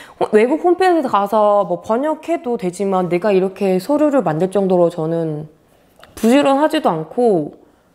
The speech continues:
그렇게 똑똑하지도 않아요.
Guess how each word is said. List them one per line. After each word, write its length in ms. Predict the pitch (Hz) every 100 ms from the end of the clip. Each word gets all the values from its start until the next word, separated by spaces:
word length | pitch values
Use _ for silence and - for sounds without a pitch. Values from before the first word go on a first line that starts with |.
| _ _ _ _ _ _ _ -
그렇게 200 | - 214
똑똑하지도 640 | - - 480 370 233 185
않아요. 500 | 160 151 175 160 147